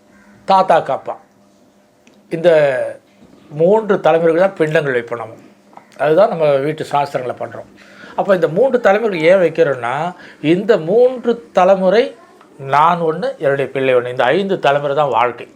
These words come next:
நம்மளால எட்டி பார்க்க முடியுதோ, தொட்டு பார்க்க முடியுதோ, நினைவில் வைத்து கொள்ள முடியுதோ, இதுதான். இந்த ஐந்து தலைமுறையில் என்ன நடக்குதுன்னா, அந்த பாவ புண்ணியங்கள் அப்படியே கேரி ஓவர் ஆகும், ஒண்ணுக்கு ஒண்ணு அப்படி பேக் வந்து வந்துட்டே இருக்கும்.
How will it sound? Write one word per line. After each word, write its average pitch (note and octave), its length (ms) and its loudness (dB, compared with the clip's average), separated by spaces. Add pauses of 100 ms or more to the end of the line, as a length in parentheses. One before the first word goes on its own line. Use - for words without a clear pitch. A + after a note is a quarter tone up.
(400)
நம்மளால D3+ 360 2 (560)
எட்டி D#3+ 200 -4 (100)
பார்க்க D3 300 -2
முடியுதோ, C3+ 260 -4 (100)
தொட்டு D#3 200 0 (140)
பார்க்க C#3+ 260 0
முடியுதோ, C#3+ 320 -2
நினைவில் D#3+ 360 2
வைத்து C#3 200 -4
கொள்ள C3+ 300 -2
முடியுதோ, D3 260 -2 (320)
இதுதான். B2 320 0 (920)
இந்த G3 120 2 (180)
ஐந்து B3 220 -4 (120)
தலைமுறையில் E3+ 580 2 (440)
என்ன G3 100 0 (120)
நடக்குதுன்னா, B2+ 580 -4 (640)
அந்த D#3+ 140 0 (100)
பாவ F3 220 4 (100)
புண்ணியங்கள் D3 460 -6
அப்படியே D3+ 260 -4
கேரி C3 280 0
ஓவர் A#2 160 -2
ஆகும், G2+ 240 -10
ஒண்ணுக்கு C3 260 -2
ஒண்ணு C3 120 -2
அப்படி A#2+ 220 -4
பேக் A#2+ 300 -4
வந்து G#2+ 260 -16
வந்துட்டே A#2 300 -8
இருக்கும். - 260 -16